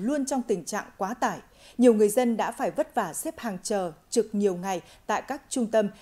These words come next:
để thực hiện việc đăng kiểm xe. Lợi dụng tình hình này, nhiều đối tượng đã sử dụng mạng Internet,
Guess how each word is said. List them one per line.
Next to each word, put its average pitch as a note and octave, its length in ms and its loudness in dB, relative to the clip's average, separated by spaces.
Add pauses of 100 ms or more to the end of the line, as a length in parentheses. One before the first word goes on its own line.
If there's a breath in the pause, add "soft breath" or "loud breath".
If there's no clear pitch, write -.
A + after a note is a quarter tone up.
(100)
để G#3+ 220 0
thực G3+ 200 -8
hiện G#3 320 0
việc G3 240 -4
đăng G#3+ 140 -4
kiểm G#3 220 -2
xe. G#3 280 -2 (540 soft breath)
Lợi C4 140 8
dụng C4 180 0
tình A#3+ 160 2
hình A3 180 0
này, G#3+ 200 0 (140)
nhiều A#3 160 8
đối B3 140 6
tượng B3 220 -2
đã G#3 160 -2
sử A3+ 200 -2
dụng G3+ 360 -2
mạng G#3 140 -2
Internet, A3 440 -4